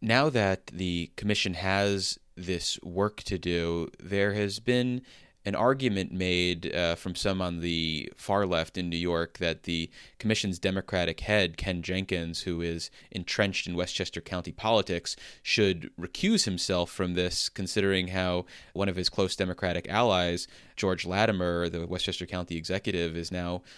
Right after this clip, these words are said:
looking to run for Congress and could be impacted by whatever lines they come up with. Uh, we've heard from the commission that, uh, Chair Jenkins has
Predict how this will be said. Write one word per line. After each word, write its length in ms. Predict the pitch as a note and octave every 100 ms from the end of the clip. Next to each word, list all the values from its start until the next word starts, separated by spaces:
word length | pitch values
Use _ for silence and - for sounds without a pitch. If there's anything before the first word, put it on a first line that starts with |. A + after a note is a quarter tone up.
| -
looking 320 | - G2 F#2+
to 160 | F2 F2
run 520 | D#2+ F2 F2+ F2 E2+
for 320 | - - B2 A#2+
Congress 640 | - F2+ F2 F2+ G2+ -
and 120 | F2
could 140 | - E2+
be 160 | F2
impacted 420 | E2 F#2 G2 -
by 80 | E2+
whatever 240 | E2 F2 E2+
lines 440 | E2 F#2 G#2 F#2+
they 180 | - E2+
come 220 | - E2+
up 160 | F#2+ -
with. 260 | D#2+ D#2+ - - - -
Uh, 60 | F#2
we've 220 | E2+ F#2+
heard 240 | G#2+ G2+ -
from 320 | F#2+ F2+ F2
the 120 | F2+
commission 520 | - G#2 A#2 G2+ G2
that, 300 | F#2+ E2+ -
uh, 100 | F2+
Chair 380 | E2+ - F2+ F2
Jenkins 560 | E2 F#2 F2+ F2+ F2+ F2+
has 280 | F2+ F2